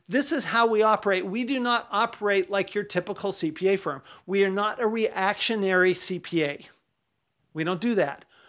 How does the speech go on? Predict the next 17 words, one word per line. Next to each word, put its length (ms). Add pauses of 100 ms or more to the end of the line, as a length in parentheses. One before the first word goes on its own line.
(260)
I 200
call 460
clients 540
on 180
a 40
regular 300
basis 340
saying, 320 (240)
"What, 320
what's 240
going 300
on 160
here? 280
What's 280
going 260
on 200
there? 280